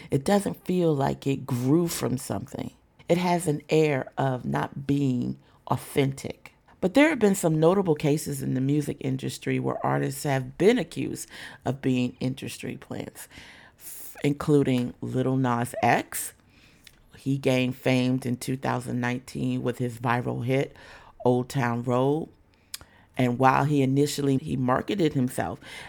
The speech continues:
as an independent artist, it was later revealed that he had already signed a deal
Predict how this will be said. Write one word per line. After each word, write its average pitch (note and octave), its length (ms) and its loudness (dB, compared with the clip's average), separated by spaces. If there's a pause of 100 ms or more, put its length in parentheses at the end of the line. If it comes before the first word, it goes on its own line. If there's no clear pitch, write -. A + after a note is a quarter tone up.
as B2 220 0
an - 140 -8
independent C3+ 720 0
artist, D3+ 600 2
it B2 160 -2
was A#2 220 -8
later E3 360 4
revealed A#2+ 500 -2
that A#2+ 140 -4
he D#3 120 0
had B2+ 120 4
already B2 460 2
signed E3 440 2
a C3+ 60 2
deal C3 380 -4